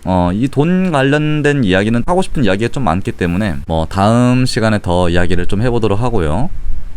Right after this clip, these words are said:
세 번째로 가족 같은 경우에는 이제 이게 저 같은 경우에는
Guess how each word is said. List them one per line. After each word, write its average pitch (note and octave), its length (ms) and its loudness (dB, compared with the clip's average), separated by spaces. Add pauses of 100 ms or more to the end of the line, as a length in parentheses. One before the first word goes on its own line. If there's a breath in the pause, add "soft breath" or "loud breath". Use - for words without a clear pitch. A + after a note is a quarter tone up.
(180)
세 - 140 4
번째로 D3 340 2
가족 D3 800 2
같은 C3 300 -2
경우에는 F#2+ 580 0 (920 loud breath)
이제 C3 320 2
이게 A#2+ 1300 4 (120)
저 B2+ 160 0
같은 E3 400 2
경우에는 C#3 520 0